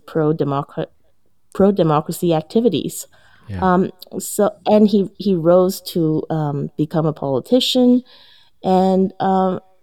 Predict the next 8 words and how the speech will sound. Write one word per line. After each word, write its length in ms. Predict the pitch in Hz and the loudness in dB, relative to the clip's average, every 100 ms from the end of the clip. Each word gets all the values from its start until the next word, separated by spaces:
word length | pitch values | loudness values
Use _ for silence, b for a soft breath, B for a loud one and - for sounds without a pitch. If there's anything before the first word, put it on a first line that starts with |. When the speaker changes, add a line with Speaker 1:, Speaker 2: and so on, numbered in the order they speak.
| _ | _
Speaker 1:
when 360 | 202 202 247 285 | -8 2 4 4
you 160 | 277 | 2
look 240 | 220 226 233 | 2 2 2
at 160 | 202 - | -2 -4
his 300 | - 220 - | -4 -4 -6
story, 560 | - 151 139 139 156 b b b b b _ _ _ _ _ _ _ _ - | -4 -2 0 0 -4 b b b b b _ _ _ _ _ _ _ _ -6
then 380 | 185 202 214 214 | 4 6 6 4
it's, 280 | 202 - | 0 -6